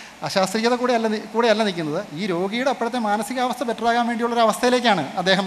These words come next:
ഹിന്റ് ചെയ്യുന്നത്. അപ്പം അത് ശരിയാണോ എന്ന് ചോദിച്ചു കഴിഞ്ഞ് കഴിഞ്ഞാൽ ഒരു ശാസ്ത്രീയതയുടെ മുഖത്തിൽ അത് ശരിയല്ല. പക്ഷേ ചികിത്സ എന്നുള്ള മുഖത്തിൽ ബെനിഫിറ്റ് കിട്ടാൻ ചിലപ്പോൾ സാധ്യതയുണ്ട്, ചെയ്യട്ടെ എന്ന് ഞാൻ പറയുള്ളൂ. അപ്പം ഇതൊക്കെ എനിക്ക് മറുപടി പറയാൻ പറ്റുന്ന ചോദ്യങ്ങളല്ല, അതുകൊണ്ടാണ്.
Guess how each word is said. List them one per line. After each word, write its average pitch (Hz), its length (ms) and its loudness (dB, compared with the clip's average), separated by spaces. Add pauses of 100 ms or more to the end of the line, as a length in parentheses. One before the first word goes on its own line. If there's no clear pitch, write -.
(100)
ഹിന്റ് 196 180 0
ചെയ്യുന്നത്. 147 300 -2 (580)
അപ്പം 202 240 0
അത് 170 160 2 (160)
ശരിയാണോ 240 400 4
എന്ന് 294 100 2
ചോദിച്ചു 285 220 2
കഴിഞ്ഞ് 277 180 2
കഴിഞ്ഞാൽ 269 220 0
ഒരു 247 100 -4
ശാസ്ത്രീയതയുടെ 285 680 4
മുഖത്തിൽ 277 300 6
അത് 277 140 4
ശരിയല്ല. 240 280 4 (340)
പക്ഷേ 180 180 2
ചികിത്സ 208 320 0
എന്നുള്ള 262 300 4
മുഖത്തിൽ 247 260 0
ബെനിഫിറ്റ് 214 320 0
കിട്ടാൻ 220 240 0
ചിലപ്പോൾ 220 260 0
സാധ്യതയുണ്ട്, 208 360 2
ചെയ്യട്ടെ 196 300 2
എന്ന് 220 100 2
ഞാൻ 185 140 4
പറയുള്ളൂ. 135 340 2 (460)
അപ്പം 160 220 -4 (120)
ഇതൊക്കെ 196 300 4 (220)
എനിക്ക് 165 240 -2
മറുപടി 175 300 0
പറയാൻ 190 200 4
പറ്റുന്ന 180 280 4
ചോദ്യങ്ങളല്ല, 175 400 4
അതുകൊണ്ടാണ്. 160 400 0